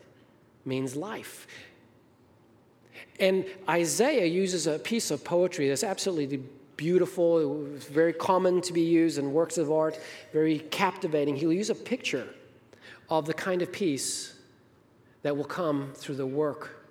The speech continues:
of the Messiah. This is, this is how he'll say it. Listen to this. "The wolf will lie with the lamb." He won't eat it. He'll rest with it. There will be peace. "The leopard will lie with the goat,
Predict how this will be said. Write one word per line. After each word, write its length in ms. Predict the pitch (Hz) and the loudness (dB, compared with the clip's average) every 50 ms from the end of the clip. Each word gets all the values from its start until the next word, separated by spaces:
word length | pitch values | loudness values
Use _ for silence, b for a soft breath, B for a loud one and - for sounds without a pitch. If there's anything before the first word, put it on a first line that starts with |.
| - - _ _ _ _ _ _ _ _ _ _ _ _ _ _ _ _ _ _ - - | -20 -20 _ _ _ _ _ _ _ _ _ _ _ _ _ _ _ _ _ _ -6 -4
of 120 | 139 131 | -4 -4
the 80 | 135 131 | -4 -6
Messiah. 420 | 123 123 - - - 117 113 117 107 104 113 190 | -6 -4 -4 -4 -4 -6 -10 -12 -16 -18 -16 -12
This 180 | 190 151 - - | -8 -8 -6 -6
is, 80 | - | -6
this 200 | 156 170 165 - | -6 -6 -6 -6
is 80 | 175 135 | -6 -8
how 160 | 127 147 143 | -8 -6 -4
he'll 120 | 139 139 127 | -4 -4 -4
say 180 | - - 143 | -4 -4 -6
it. 140 | 117 110 - 147 | -6 -6 -10 -10
Listen 220 | 139 - - 156 | -10 -8 -8 -8
to 40 | 147 | -6
this. 220 | 160 135 - - B B B B B B | -6 -6 -6 -8 B B B B B B
"The 80 | 156 | 0
wolf 480 | 151 147 156 196 233 277 269 - - - | 2 4 6 6 6 6 4 2 -2 2
will 160 | 202 190 185 | 4 4 4
lie 280 | 185 196 202 202 214 196 | 6 6 4 6 4 4
with 180 | 190 175 - | 4 2 2
the 80 | - 190 | 2 2
lamb." 520 | 175 190 208 202 185 160 135 117 113 104 95 110 120 | 2 2 2 2 0 0 -2 -4 -6 -10 -12 -16 -14
He 80 | 131 127 | -8 -2
won't 220 | 135 165 196 214 | 0 2 2 4
eat 180 | 214 233 254 208 | 4 4 4 4
it. 560 | 165 139 123 - - - - - - - - - | 4 2 0 -8 -16 -18 -20 -20 -20 -20 -20 -16
He'll 160 | - 135 131 | -12 -10 -4
rest 280 | 143 170 202 180 - - | 0 0 0 0 0 -2
with 120 | 160 127 | -4 -4
it. 100 | 120 120 | -4 -2
There 100 | 139 135 | -2 0
will 60 | 139 | 0
be 140 | 143 160 147 | 0 -2 -4
peace. 420 | - - 277 240 165 - - - - B B B B B | -2 0 0 0 0 -2 -4 -8 -10 B B B B B
"The 100 | 202 185 | 2 4
leopard 400 | 175 196 240 262 - 254 202 151 | 6 6 6 4 6 4 2 4
will 180 | 156 180 185 185 | 4 4 4 6
lie 240 | 190 190 202 208 214 | 6 6 6 6 4
with 200 | 196 196 196 - | 4 2 2 2
the 60 | 196 | 2
goat, 460 | 165 226 262 262 214 170 - - - | 4 4 6 6 4 2 -2 -6 -16